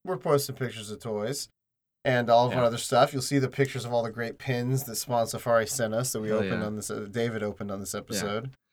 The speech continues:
Speaker 2: If you've, if you've ever wondered if I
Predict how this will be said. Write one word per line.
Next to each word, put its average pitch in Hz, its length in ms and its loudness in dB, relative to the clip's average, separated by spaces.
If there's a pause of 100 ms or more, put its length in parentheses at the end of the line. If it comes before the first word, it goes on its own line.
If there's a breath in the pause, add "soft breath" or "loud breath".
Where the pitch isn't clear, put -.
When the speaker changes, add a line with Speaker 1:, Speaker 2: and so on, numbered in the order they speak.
(240)
Speaker 2:
If 113 160 -4
you've, 117 280 -2 (100)
if 120 160 -2
you've 131 140 0
ever 139 280 4
wondered 139 520 0
if 110 180 -2
I 98 460 4